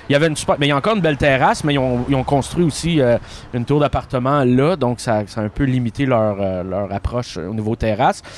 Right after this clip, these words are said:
Mais il y a encore des groupes, puis ça. C'est juste que nous, ben, on s'est pas encore proposé, premièrement. C'est peut-être de notre faute aussi, là, mais, euh,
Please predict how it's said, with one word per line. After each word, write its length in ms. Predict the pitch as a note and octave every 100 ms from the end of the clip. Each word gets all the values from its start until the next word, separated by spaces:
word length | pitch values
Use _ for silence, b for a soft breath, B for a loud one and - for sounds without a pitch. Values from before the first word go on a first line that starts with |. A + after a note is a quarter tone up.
| B -
Mais 60 |
il 0 |
y 20 |
a 40 | F#3+
encore 180 | G3 F#3+
des 120 | D3
groupes, 240 | B2+ D#3 -
puis 100 | -
ça. 200 | - E3+
C'est 140 | - C3
juste 180 | C#3
que 60 | -
nous, 260 | B2 C3 D3
ben, 220 | B2 A2+ - B B B
on 80 | B2+
s'est 140 | -
pas 140 | B2+ D#3+
encore 320 | C3 D#3 C#3+
proposé, 560 | - B2 C3 A2+ B2 E3+
premièrement. 440 | A#2 A2+ G2+ C3
C'est 100 | -
peut-être 180 | A#2+ A2
de 80 | A2
notre 180 | G#2
faute 220 | - A#2+ A2
aussi, 240 | G#2+ A#3
là, 140 | B3+
mais, 260 | F#3 C3 A#2+
euh, 160 | A2+